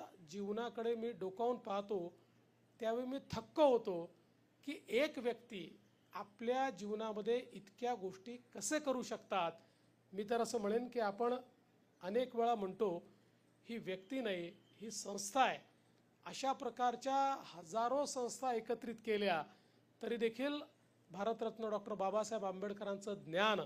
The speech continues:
आणि त्यांचा व्यासंग पूर्ण होऊ शकत नाही. म्हणूनच या महामानवाला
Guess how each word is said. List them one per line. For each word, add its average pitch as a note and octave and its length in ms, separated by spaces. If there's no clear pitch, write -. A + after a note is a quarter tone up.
आणि F#3+ 160
त्यांचा G3 380
व्यासंग F3+ 440
पूर्ण A3+ 300
होऊ G3+ 200
शकत G3+ 360
नाही. F3 240
म्हणूनच B3+ 500
या G#3 260
महामानवाला A3+ 1040